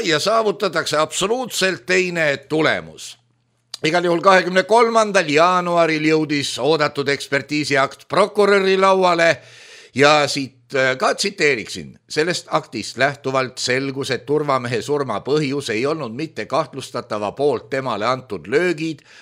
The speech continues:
vaid surma põhjuseks oli, kui lühidalt kokku võtta,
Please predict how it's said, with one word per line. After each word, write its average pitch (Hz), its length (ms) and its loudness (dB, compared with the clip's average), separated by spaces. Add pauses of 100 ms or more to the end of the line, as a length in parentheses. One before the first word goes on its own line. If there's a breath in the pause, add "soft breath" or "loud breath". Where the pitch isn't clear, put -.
(120)
vaid 117 220 -2
surma 185 400 0
põhjuseks 170 640 -4
oli, 135 320 -2
kui 110 240 -6
lühidalt 123 480 -4
kokku 170 400 -2
võtta, 143 380 -2